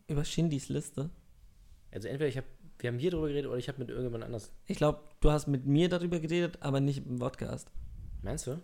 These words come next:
Speaker 1: Ich glaube ja. Ansonsten wiederholen wir uns einfach.
Speaker 2: Aber wir haben auf jeden Fall mal über Shindy geredet.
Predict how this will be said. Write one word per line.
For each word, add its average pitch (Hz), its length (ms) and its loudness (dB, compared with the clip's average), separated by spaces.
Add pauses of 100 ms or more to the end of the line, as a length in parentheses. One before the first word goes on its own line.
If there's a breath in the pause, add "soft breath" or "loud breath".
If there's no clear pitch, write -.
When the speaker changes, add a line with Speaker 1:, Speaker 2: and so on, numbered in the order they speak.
(140)
Speaker 1:
Ich - 120 -20
glaube 131 320 -2
ja. - 240 -6 (380 soft breath)
Ansonsten 135 420 4
wiederholen 131 340 6
wir 123 80 6
uns 120 100 0
einfach. - 200 -2
Speaker 2:
Aber 110 100 2
wir 110 120 0
haben 156 100 0
auf 160 120 -4
jeden 131 120 -4
Fall 135 100 -4
mal 131 140 -2
über 123 100 -2
Shindy 123 280 -6
geredet. - 400 4